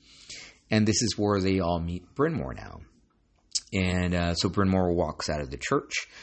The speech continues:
and, um, this is where we get dialogue. So the daughter just showed up, gets introduced to Bryn Mawr for the first time. Uh, Mark's friend, uh, the librarian girl, has never met Bryn Mawr before.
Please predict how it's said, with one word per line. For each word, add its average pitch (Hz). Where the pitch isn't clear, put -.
and, 87
um, 73
this 90
is 95
where 92
we 90
get 85
dialogue. 85
So 80
the 80
daughter 120
just 143
showed 113
up, 92
gets -
introduced 107
to 113
Bryn 98
Mawr 95
for -
the 107
first 95
time. 67
Uh, 82
Mark's 87
friend, 87
uh, 80
the 85
librarian 92
girl, 85
has 85
never 85
met 110
Bryn 78
Mawr 76
before. 76